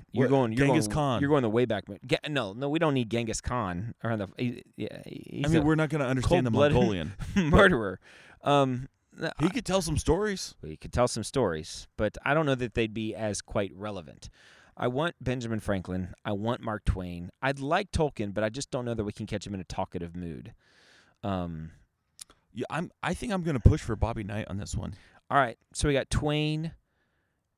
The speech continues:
Speaker 1: Benjamin Franklin, Bobby Knight, and we need one more.
Speaker 2: Okay.
Speaker 1: I feel like we're missing a demographic somewhere. I mean, our, the list is awfully pale, you know.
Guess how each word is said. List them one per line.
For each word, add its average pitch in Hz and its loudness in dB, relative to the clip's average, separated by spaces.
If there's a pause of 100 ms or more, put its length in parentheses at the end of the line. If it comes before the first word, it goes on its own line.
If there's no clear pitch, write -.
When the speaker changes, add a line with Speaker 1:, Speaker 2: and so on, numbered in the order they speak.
(720)
Speaker 1:
Benjamin 135 -2
Franklin, 110 -4
Bobby 110 -2
Knight, 98 -8 (200)
and 113 -6
we 113 -4
need 110 -6
one 123 -4
more. 92 -10 (220)
Speaker 2:
Okay. 101 -6
Speaker 1:
I - -14
feel 208 0
like 196 0
we're 143 0
missing 127 -4
a - -8
demographic 98 -10
somewhere. 82 -12 (840)
I 127 -4
mean, 120 -2
our, 120 -2
the 120 -4
list 139 0
is 110 -4
awfully 104 -2
pale, 98 -4 (500)
you 98 -8
know. 98 -8